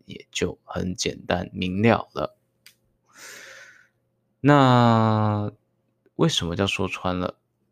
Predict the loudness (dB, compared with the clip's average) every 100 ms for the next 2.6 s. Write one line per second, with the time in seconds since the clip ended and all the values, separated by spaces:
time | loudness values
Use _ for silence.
0 | _ _ -18 -8 -4 2 2 2 -2 -10
1 | -8 -6 0 2 2 0 -2 -2 -6 -6
2 | -12 -6 -2 0 -2 -4